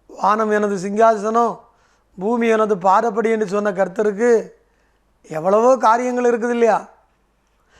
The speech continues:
ஆனால், தன் படைத்ததிலேயே மனுஷனை மட்டும் குறிப்பாக அவர் பார்த்து கொண்டிருக்கிறார்.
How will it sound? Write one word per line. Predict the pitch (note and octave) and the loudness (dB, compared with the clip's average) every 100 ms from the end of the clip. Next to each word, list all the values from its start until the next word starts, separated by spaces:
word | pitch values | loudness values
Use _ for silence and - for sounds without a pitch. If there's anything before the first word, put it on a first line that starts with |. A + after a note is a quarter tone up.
| - - | -12 -2
ஆனால், | C#4 D4+ A3 | 0 0 0
தன் | B3+ G3 | -2 2
படைத்ததிலேயே | A3 A#3+ D#4 D#4 D#4+ D#4 D#4 D#4 D#4 C4 B3 B3+ | 2 2 0 2 2 4 2 2 2 2 0 -4
மனுஷனை | G3+ A3 C4+ - D4+ D#4 | -2 -2 2 2 4 0
மட்டும் | C#4 C4+ - D#4+ C4 E3+ _ _ _ _ _ _ _ _ _ _ _ _ _ _ _ _ _ | 0 -2 0 0 0 -6 _ _ _ _ _ _ _ _ _ _ _ _ _ _ _ _ _
குறிப்பாக | - A3+ A3+ C4 B3+ C4+ | -4 -2 0 4 4 6
அவர் | A#3 A#3 | 4 4
பார்த்து | G#3 G#3 - | 2 2 -2
கொண்டிருக்கிறார். | G3+ G3 F#3+ F#3 D#3+ | -4 -4 -4 -4 -8